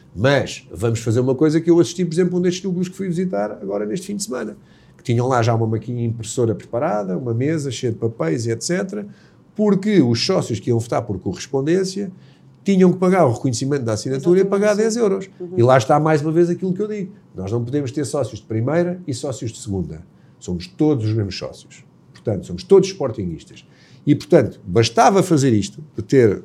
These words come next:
Speaker 1: uma mesa de voto em cada distrito, que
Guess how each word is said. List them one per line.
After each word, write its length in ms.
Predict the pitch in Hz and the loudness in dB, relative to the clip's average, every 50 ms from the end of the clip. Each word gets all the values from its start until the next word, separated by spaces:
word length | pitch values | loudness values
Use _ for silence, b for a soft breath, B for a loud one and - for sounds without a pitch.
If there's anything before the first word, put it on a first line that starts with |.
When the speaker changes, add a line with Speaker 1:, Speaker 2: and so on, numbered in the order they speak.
| - - | -10 -8
Speaker 1:
uma 180 | - 90 101 110 | -4 0 4 8
mesa 260 | 151 196 180 165 160 | 10 10 10 10 8
de 60 | 127 | 6
voto 220 | 135 131 107 92 113 | 4 2 2 2 0
em 60 | 104 | 0
cada 220 | 104 117 104 104 | 0 0 0 0
distrito, 460 | 98 - - - 120 123 135 131 - _ _ _ _ b b b b b b b b b b - | -2 -4 -4 -4 -2 -2 -2 -4 -8 _ _ _ _ b b b b b b b b b b -2
que 180 | - 226 214 | 2 4 6